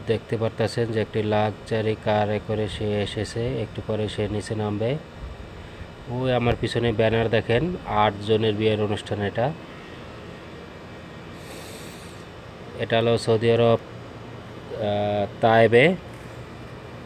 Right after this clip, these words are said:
এই বিয়ের অনুষ্ঠানটা হচ্ছে সৌদি আরব তায়েব শহরে। তো ওই দেখেন ঘোড়া দুটা চলে গেল এবং আস্তে আস্তে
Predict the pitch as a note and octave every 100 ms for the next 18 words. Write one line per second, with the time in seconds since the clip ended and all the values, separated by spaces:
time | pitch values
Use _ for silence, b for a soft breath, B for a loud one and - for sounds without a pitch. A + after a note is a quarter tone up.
0 | - - - - B B B B B -
1 | - A2+ A2 A2+ A2+ A2 A2 - A2+ A2
2 | G#2+ A2 A2 A2+ G#2+ G#2+ G#2+ - G#2+ G#2
3 | - A2 G#2+ A2+ C#3+ - - - - -
4 | - - - - - - - - - -
5 | - - - - - - - - - -
6 | - - - - - - - - - B
7 | B B B B - - - - A2+ A2+
8 | A2+ A2+ A2+ A#2 A2 A2 G#2+ G#2 A2 A2+
9 | G#2+ A2+ G#2+ A2 A2 A2+ D3 F3+ A2 G#2
10 | G#2+ G#2 G#2+ G#2+ - - G#2+ G2+ - G#2
11 | - A2 G#2+